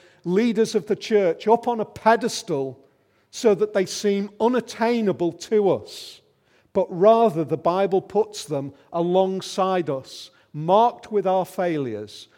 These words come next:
marked with our weaknesses, so that we are able to say,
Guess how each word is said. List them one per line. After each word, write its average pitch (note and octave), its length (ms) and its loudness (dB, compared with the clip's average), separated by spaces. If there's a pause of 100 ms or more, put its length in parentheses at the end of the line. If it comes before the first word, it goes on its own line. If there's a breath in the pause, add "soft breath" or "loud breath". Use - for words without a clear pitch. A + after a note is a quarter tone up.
(140)
marked A3 520 0
with G3 160 0
our G3 180 2
weaknesses, E3 920 -8 (160 soft breath)
so G3+ 340 0
that G3+ 160 -2
we A3 240 4
are B3+ 160 4
able G#3+ 300 2
to G#3 160 -12
say, E3+ 500 -2